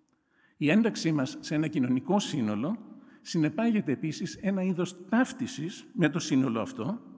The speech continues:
και η οποία εκφράζεται, παραδείγματος χάρη, με τη χαρά ή την περηφάνεια που μας προκαλεί η επιτυχία του συνόλου ή και διαφόρων,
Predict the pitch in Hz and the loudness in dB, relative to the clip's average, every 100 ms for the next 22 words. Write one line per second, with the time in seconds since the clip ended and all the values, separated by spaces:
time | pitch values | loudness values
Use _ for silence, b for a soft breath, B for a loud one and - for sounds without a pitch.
0 | B B B B B 202 180 180 180 190 | B B B B B 2 4 4 2 0
1 | 175 175 165 135 135 135 123 127 117 - | 0 2 4 2 0 0 2 2 0 0
2 | 165 202 190 - - 135 139 175 202 170 | 0 2 0 -2 0 2 4 2 0 -2
3 | 170 151 147 135 - 185 170 104 160 - | 0 0 0 -2 -2 0 0 0 -2 -6
4 | B B - 175 302 185 147 139 175 185 | B B 0 2 2 0 -2 0 0 0
5 | 185 147 135 - 135 165 - - 120 131 | -2 -2 -6 -8 -2 -2 -2 -6 -4 0
6 | 175 208 233 202 190 196 208 - 151 - | 2 2 0 -4 -4 -4 -6 -8 -8 -8
7 | - - - 135 - 147 156 151 | -20 -18 -8 -8 -4 -4 -4 -6